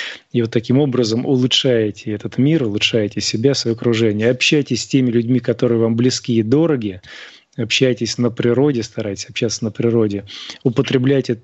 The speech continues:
то, что вам на здоровье идёт, и не употребляйте то, что вас разрушает.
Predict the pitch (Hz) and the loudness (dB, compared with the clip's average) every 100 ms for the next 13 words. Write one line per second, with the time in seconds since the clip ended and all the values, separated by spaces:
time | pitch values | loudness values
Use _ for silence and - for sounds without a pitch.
0 | _ 143 131 - - - 127 120 113 - | _ 0 0 0 -6 -2 0 2 -2 -6
1 | - _ - 123 117 113 - _ _ - | -14 _ 0 2 2 -2 -8 _ _ -2
2 | 123 113 113 123 151 135 117 104 98 95 | 0 2 2 2 2 2 0 -2 -4 -8
3 | - - - - - 151 147 131 123 110 | -12 -20 -20 -18 0 2 4 2 0 -2
4 | 107 120 123 117 110 131 127 - 107 107 | -2 0 2 0 -2 -2 -2 -2 -2 -2
5 | - 107 101 101 - 98 90 87 | -2 -4 -2 -2 -4 -4 -6 -8